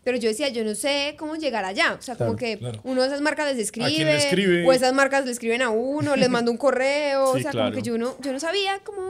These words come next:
Speaker 1: cómo lograr la situación.
Speaker 2: Mm.
Speaker 1: Entonces trabajaba mucho con emprendimientos.
Speaker 2: Claro.
Speaker 1: Como con, en, y una vez trabajé con Thers, la man-, la marca de Manu Giraldo.
Speaker 3: Ok.
Speaker 1: Ellos me dijeron como, "Ay,
Speaker 2: Ya.
Speaker 1: queremos que hagas un contenido, no sé qué".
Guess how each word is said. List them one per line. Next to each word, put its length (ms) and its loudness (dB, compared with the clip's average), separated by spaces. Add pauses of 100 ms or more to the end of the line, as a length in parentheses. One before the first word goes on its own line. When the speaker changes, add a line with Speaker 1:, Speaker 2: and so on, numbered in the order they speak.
Speaker 1:
cómo 200 -2
lograr 300 0
la 120 -2
situación. 500 -4 (100)
Speaker 2:
Mm. 180 -2 (400)
Speaker 1:
Entonces 200 -10
trabajaba 280 2
mucho 280 -2
con 100 -2
emprendimientos. 640 -4 (100)
Speaker 2:
Claro. 320 -2
Speaker 1:
Como 200 -4
con, 440 0
en, 200 -2
y 220 0
una 200 0
vez 260 -4
trabajé 380 -4
con 220 -8
Thers, 320 -4
la 120 -8
man-, 240 -8
la 80 -6
marca 200 -8
de 60 -6
Manu 160 -4
Giraldo. 460 -2 (180)
Speaker 3:
Ok. 160 -8
Speaker 1:
Ellos 160 0
me 80 0
dijeron 260 0
como, 240 -2
"Ay, 300 -2
Speaker 2:
Ya. 40 0
Speaker 1:
queremos 320 -2
que 200 -8
hagas 260 -6
un 80 -10
contenido, 380 -4
no 80 -4
sé 100 -6
qué". 160 -2